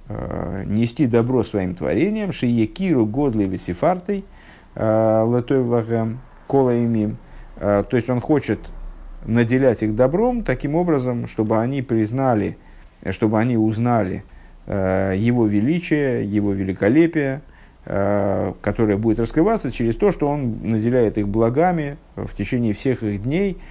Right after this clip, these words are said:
«Велахен цимцем эсацмей веимши кав». И это стало причиной того, что Всевышний, э, совершил цимцум,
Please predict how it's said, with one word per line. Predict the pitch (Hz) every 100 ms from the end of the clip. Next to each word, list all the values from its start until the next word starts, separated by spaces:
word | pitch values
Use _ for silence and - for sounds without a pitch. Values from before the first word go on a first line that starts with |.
| - -
«Велахен | 113 131 147 - 254 226
цимцем | - 202 175 127 117
эсацмей | 104 196 202 185 180 139
веимши | 110 120 190 175 143 117 -
кав». | 156 190 190 - - -
И | 190 185 131 98 -
это | 139 123 113
стало | - 123 98
причиной | 98 98 113 - 262 254 185
того, | 117 131
что | 175 139
Всевышний, | 110 104 156 175 156 160 160 - - - -
э, | 107 104 107 107 98
совершил | - 113 110 - 95
цимцум, | 80 - 165 170 214